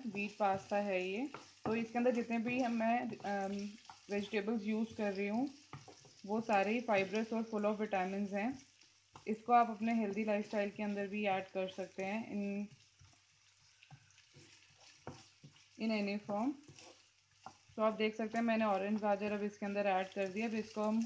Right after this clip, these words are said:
five to seven minutes स्टर करेंगे ताकि ये थोड़ी पक जाए। Friends, अब हम इसके अंदर डालेंगे वन होल broccoli। सारी vegetables को on average हम three to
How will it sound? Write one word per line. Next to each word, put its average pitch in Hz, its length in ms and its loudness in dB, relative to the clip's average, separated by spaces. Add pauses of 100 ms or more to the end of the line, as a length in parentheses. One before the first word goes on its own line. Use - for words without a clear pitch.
(1040)
five 208 280 2
to 233 100 -2
seven 214 320 -2
minutes 220 260 0
स्टर 196 340 0
करेंगे 202 340 2
ताकि 208 360 -2
ये 208 60 -2
थोड़ी 208 300 -2
पक 185 340 -2
जाए। 170 240 -6 (4000)
Friends, 240 280 -4
अब 233 120 -2
हम 233 180 0
इसके 226 200 -6
अंदर 220 200 -2
डालेंगे 202 640 0
वन 202 200 -4
होल 208 160 -2
broccoli। 202 540 -6 (1700)
सारी 220 200 6
vegetables 254 560 0
को 254 80 2
on 247 180 6
average 214 420 4
हम 240 140 6
three 220 280 4
to 247 80 6